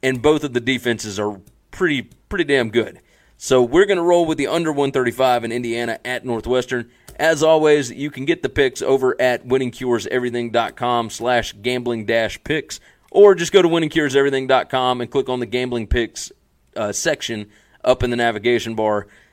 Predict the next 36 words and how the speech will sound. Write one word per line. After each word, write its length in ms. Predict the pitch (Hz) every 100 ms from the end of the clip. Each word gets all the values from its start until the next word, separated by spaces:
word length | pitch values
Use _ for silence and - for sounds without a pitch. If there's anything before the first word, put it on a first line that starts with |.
| _ - - _ _
You 140 | -
guys 320 | 175 180 165 139
know 180 | 170
the 60 | 170
deal. 300 | 156 156 156
You 160 | 147 143
can 120 | 143
get 140 | 160
us 160 | 160 -
over 340 | 139 165 160
at 240 | 147 147 139
winningcureseverything 800 | 139 147 143 131 131 127 123
dot 180 | 120 113
com. 360 | 127 131 131 127
You 80 | 120
can 80 |
find 200 | 110 123
us 120 | 120 120
on 100 | 110
Facebook 480 | 123 120 120 117
or 120 | 107 110
Twitter. 480 | - 147 139 139 - _ _
Hit 240 | - 185 190
that 200 | 185 160
subscribe 480 | 151 - 165 156
button 240 | 147 139 151
on 160 | 143
YouTube. 580 | 143 151 151 147 143 127 - _ -
Help 260 | 147 156
us 140 | 151 147
out. 380 | 143 139 - - _ _ _ _ -
We 100 | 127
will 100 | 127
see 180 | - 202
you 160 | 185
guys 580 | 170 147 135 131 123 -